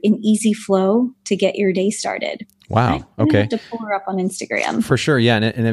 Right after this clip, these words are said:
Speaker 2: then, again, we'll link to this in the show notes as well, whether we get that from you now, Michelle, or maybe Haley can connect with you later on to get that, but we'll make sure to link that, link to that in the show notes as well. I know that you are, and we'll just kinda, uh,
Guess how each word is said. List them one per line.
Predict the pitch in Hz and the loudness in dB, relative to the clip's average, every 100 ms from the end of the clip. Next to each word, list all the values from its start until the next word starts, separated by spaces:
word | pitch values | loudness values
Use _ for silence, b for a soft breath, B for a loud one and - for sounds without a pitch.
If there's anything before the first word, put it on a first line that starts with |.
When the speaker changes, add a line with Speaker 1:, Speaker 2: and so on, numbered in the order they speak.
| 110 - | -2 -6
Speaker 2:
then, | 107 - | -8 -4
again, | 113 107 | 0 2
we'll | 98 120 | 2 2
link | 117 110 | 0 0
to | |
this | 104 98 | -2 -2
in | 95 | -2
the | 90 | -2
show | - 101 | 0 2
notes | 95 - | 0 -2
as | 90 | -2
well, | 98 92 | 2 4
whether | 95 92 | 4 2
we | 92 | 0
get | 95 90 | 0 -2
that | 82 | -2
from | - 98 | -2 -2
you | 92 | 0
now, | 95 92 | 0 0
Michelle, | 90 - 90 90 | 0 0 2 2
or | |
maybe | 90 90 | 0 0
Haley | 90 92 92 | 0 2 0
can | 90 85 - | 0 -6 -6
connect | - 95 87 - | -4 -2 -2 -4
with | - | -2
you | 90 | 0
later | 87 90 87 | 2 2 2
on | 90 | 2
to | 87 | 0
get | 85 85 | -2 0
that, | 87 82 | 0 0
but | 98 92 | -2 -2
we'll | |
make | 98 101 | -2 -2
sure | - 95 | -2 -2
to | |
link | 90 87 | 0 -2
that, | 90 82 - - 95 | 0 0 -2 -10 -8
link | 95 | -6
to | - 85 | -2 0
that | 85 | 0
in | 85 | 0
the | 82 | -4
show | - 85 | -2 -2
notes | 85 - | -2 -4
as | 85 | -4
well. | 87 85 87 B B B | 0 2 2 B B B
I | - 127 | 0 4
know | 143 | 4
that | 151 120 | 4 2
you | 117 139 135 | 2 2 2
are, | 101 107 107 | 2 4 6
and | 110 104 | 4 0
we'll | 104 | -2
just | 123 120 | -2 0
kinda, | 113 98 90 - | 2 0 -2 -8
uh, | - | -6